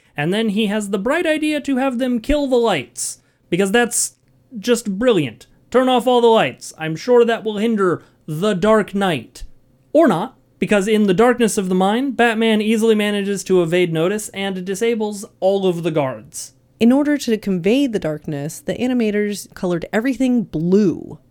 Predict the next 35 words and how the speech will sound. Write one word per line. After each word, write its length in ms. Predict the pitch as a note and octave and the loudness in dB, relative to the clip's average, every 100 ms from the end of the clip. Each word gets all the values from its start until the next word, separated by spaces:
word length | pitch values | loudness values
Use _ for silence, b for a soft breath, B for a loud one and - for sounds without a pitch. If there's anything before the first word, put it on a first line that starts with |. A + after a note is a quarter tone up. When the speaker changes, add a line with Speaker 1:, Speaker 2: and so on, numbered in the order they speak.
| _ - | _ -4
Speaker 1:
Yeah, 200 | C4 C3+ | -2 -2
it 60 | |
was 140 | C#3+ C#3+ | -2 -2
a 60 | |
really 280 | F3 G#3+ G3 | -2 0 -2
interesting 520 | - E3+ E3 - D3+ | -2 -6 -6 -6 -6
style 300 | C3+ F#3 D3+ | -2 0 0
choice. 440 | A#2+ A2+ F#2 - - _ _ _ - | -4 -10 -14 -16 -18 _ _ _ 0
However, 360 | D#3+ G3 G#3+ | 2 4 2
with 160 | F#3 F#3 | 2 0
all 180 | G#3+ A#3+ | -2 -2
of 60 | |
his 160 | A3 F#3+ | -2 -2
guards 320 | G3 G3 F3 | -4 -4 -4
defeated, 560 | G#3 - D3+ G3+ G#3 E3 | -4 0 0 -2 -4 -2
Biggest 400 | E3 F3 - - | 0 0 -2 -6
decides 580 | D#3+ F3 D#3+ D3+ C3+ | -4 -2 -2 -4 -6
that 400 | C#3+ C#3+ C#3 - - | -4 -4 -4 -12 -12
discretion 560 | D3+ - C4 C#4 A3+ G3+ | -10 -4 -4 -4 -4 -6
is 140 | F3+ | -6
the 80 | E3 | -6
better 220 | F#3+ F#3 | -4 -4
part 240 | D3+ F3+ | -2 -2
of 60 | C#3+ | -2
valor 500 | C3+ F#3 D3+ C#3+ D3 b b | 0 0 0 -2 -4 b b
and 280 | D#3 D3+ D3 | -4 -2 -2
attempts 340 | D#3 G#3 A3+ A3 | -4 -4 -4 -4
to 100 | F#3 | -4
make 200 | G3 F#3+ | -4 -4
his 160 | F3 | -6
escape 420 | D#3+ - F3+ D3 - | -6 -2 -2 -2 -6
with 200 | B2 D3+ | -8 -4
Batman 420 | D#3+ D#3 C#3+ C3+ | -4 -4 -6 -2
close 220 | D3+ C#3+ | -2 -2
behind. 480 | B2+ D3 C3 G#2 | -6 -8 -8 -10